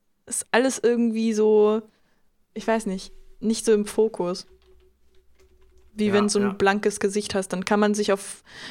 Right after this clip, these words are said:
Speaker 1: irgendwas fokussieren, aber wenn du eine Brille hast, dann hast du irgendwie schon den Fokus gesetzt auf die Brille.
Speaker 2: Absolut, und, äh, ich kaschier damit immer gern, äh, Augenringe. <laughs>
Speaker 1: Ja, <laughs> ist tatsächlich so. So einfach Brille auf, dann sind die Augenringe nicht mehr so sichtbar.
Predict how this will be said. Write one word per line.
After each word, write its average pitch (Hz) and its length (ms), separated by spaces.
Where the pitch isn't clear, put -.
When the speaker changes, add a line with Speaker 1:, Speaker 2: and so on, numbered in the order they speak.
Speaker 1:
irgendwas 220 340
fokussieren, 214 560
aber 185 200
wenn 190 100
du 196 80
eine 190 100
Brille 220 280
hast, 233 200
dann 220 100
hast 226 220
du 208 240
irgendwie 208 240
schon 202 180
den 202 120
Fokus 208 400
gesetzt 196 400
auf 180 100
die 180 120
Brille. 185 340
Speaker 2:
Absolut, 139 520
und, 120 400
äh, 123 340
ich - 320
kaschier 131 340
damit 123 220
immer 117 180
gern, 117 280
äh, 107 40
Augenringe. 117 540
<laughs> 175 600
Speaker 1:
Ja, 269 140
<laughs> - 500
ist 302 140
tatsächlich 349 420
so. 302 80
So - 100
einfach 240 240
Brille 202 300
auf, 196 240
dann 185 140
sind 185 160
die - 80
Augenringe 190 400
nicht 196 140
mehr 190 120
so 190 120
sichtbar. 202 460